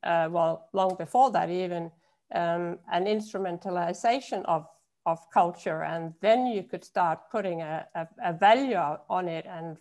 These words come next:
for years and years and years, we heard, um, uh,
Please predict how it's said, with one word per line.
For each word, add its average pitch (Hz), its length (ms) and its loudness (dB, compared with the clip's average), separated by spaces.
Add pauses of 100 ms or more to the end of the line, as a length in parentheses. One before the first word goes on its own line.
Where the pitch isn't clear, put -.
for 170 380 -4 (280)
years 233 320 2
and 202 100 0
years 190 260 -2
and 185 140 0
years, 185 340 2
we 170 120 -6
heard, 175 300 -2 (560)
um, 170 460 -2 (300)
uh, 165 400 -6